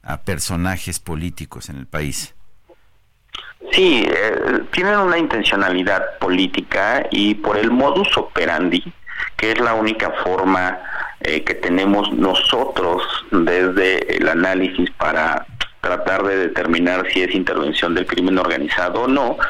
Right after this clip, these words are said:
Speaker 2: nos parece que en la mayoría de estos ataques un porcentaje altísimo, casi el ochenta o más del ochenta por ciento, pues tienen que ver con la intervención de los grupos criminales. Entonces, claro que tienen una intencionalidad.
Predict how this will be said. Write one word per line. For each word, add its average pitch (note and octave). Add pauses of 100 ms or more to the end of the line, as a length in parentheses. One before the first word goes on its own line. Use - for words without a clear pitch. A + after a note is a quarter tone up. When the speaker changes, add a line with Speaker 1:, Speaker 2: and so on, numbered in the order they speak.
(300)
Speaker 2:
nos -
parece F2+
que E2+
en E2+
la E2+
mayoría D#2+
de D2+
estos E2
ataques E2
un F2
porcentaje -
altísimo, F2+ (320)
casi -
el -
ochenta -
o D#2
más -
del F#2
ochenta D#2+
por -
ciento, D#2+
pues -
tienen F2
que D#2+
ver D#2
con -
la D#2+
intervención D#2
de E2+
los D#2+
grupos E2
criminales. C3+ (400)
Entonces, B2
claro D3
que D#3
tienen G#2+
una G2+
intencionalidad. F2